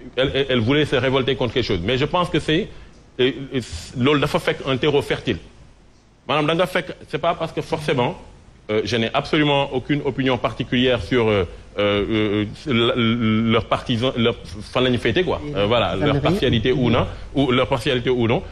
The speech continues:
Speaker 1: Mais fi may waxee mooy, dama jàpp ni réew mi toll na foo xamante ni ci wàllu jafe-jafe,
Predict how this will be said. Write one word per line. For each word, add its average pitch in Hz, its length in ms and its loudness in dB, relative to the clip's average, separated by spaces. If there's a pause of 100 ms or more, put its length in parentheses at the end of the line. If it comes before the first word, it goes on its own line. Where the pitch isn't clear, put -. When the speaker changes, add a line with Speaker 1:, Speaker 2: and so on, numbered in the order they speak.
(140)
Speaker 1:
Mais 120 140 4
fi 170 100 0
may 170 140 4
waxee 151 260 2
mooy, 113 240 0 (320)
dama 135 280 2
jàpp 151 220 -2
ni 131 140 2
réew 156 160 2
mi 135 140 2
toll 165 200 2
na 156 80 0
foo 156 140 -2
xamante 139 240 -2
ni 113 160 -2
ci 143 80 -2
wàllu 147 260 2
jafe-jafe, 117 460 2